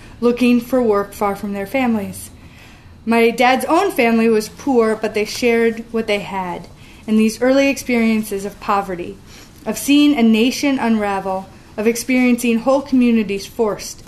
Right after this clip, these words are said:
out onto the open road, marked my father and informed his approach to life. My dad's advice in every situation was drawn from his faith, which was a lived,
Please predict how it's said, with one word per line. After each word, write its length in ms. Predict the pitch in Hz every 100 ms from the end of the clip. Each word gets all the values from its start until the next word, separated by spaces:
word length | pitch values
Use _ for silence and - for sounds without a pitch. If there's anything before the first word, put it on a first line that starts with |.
| -
out 160 | 233
onto 240 | 233 226 208
the 100 | 220
open 300 | 226 240 220
road, 340 | 202 190 185 - - -
marked 320 | - 240 269 254
my 180 | 214
father 540 | 208 202 196 190 196 196 - - -
and 140 | 214
informed 560 | 202 - 240 240 240 233
his 160 | 233
approach 500 | 214 214 220 208 -
to 100 | -
life. 480 | 202 185 190 - - - - - - -
My 140 | 226
dad's 340 | 226 247 277 269
advice 440 | 233 226 233 233
in 140 | 226
every 220 | 220 233 285
situation 800 | 285 233 240 220 208 226 220 220
was 240 | 220 208
drawn 320 | 226 220 214
from 220 | 220 220
his 260 | 185 196 190
faith, 440 | - 214 151 - - - - -
which 200 | 220 214
was 160 | 220 208
a 80 |
lived, 520 | 208 214 226 247 254